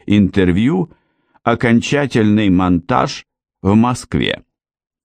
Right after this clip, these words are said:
о надежде закончить на родине работу над материалом, снятым в Мексике.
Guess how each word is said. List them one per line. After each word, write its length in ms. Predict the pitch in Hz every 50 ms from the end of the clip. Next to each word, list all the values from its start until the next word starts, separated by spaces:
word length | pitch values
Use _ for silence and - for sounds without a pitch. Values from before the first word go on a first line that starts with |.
| -
о 100 | 113 117
надежде 640 | 120 120 120 117 104 120 117 110 107 98 95 101 104
закончить 720 | 92 104 110 98 - 107 104 98 90 - - 90 82 -
на 180 | 90 92 92 90
родине 560 | 117 131 117 85 76 60 58 58 52 50 - _ _ _ _ _ -
работу 500 | - 90 101 101 90 104 107 98 - 101
над 200 | 95 95 90 87
материалом, 680 | 95 92 90 82 85 80 82 85 95 104 107 107 104 98
снятым 600 | 90 - - 80 85 87 87 82 - 95 95 90 _ -
в 180 | - 82 85 78
Мексике. 680 | 78 - - - - - - 50 - - - - -